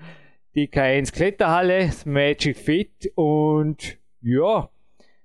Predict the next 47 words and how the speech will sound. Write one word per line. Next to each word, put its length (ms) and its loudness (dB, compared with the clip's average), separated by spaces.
ins 180 -6
Waldbadenz 840 0
gehe 240 2
ich 80 0
hinterher 480 0
vielleicht 420 0
auch 180 2
noch 160 2
und 120 -6
sonst 260 -4
in 100 -2
Stadtbad 760 -2
und 180 -8
so 140 -2
ungefähr 420 0
schaut 300 -2
das 140 -2
aus 240 0
jetzt 120 0
vor 180 0
der 120 0
Mittagspause. 800 0
Haben 80 -4
wir 60 0
gedacht, 380 0
tun 120 2
wir 80 2
da 140 2
noch 160 0
kurz 400 0
den 180 2
Sebastian 560 0
Förster 440 2
anrufen, 520 0
dann 180 0
machen 340 2
wir 100 2
einen 160 0
locker 360 0
flockigen 600 -2
Podcast 560 -2
und 120 -14
schauen 320 0
wir 120 2
mal, 240 0
was 200 -2
wir, 240 0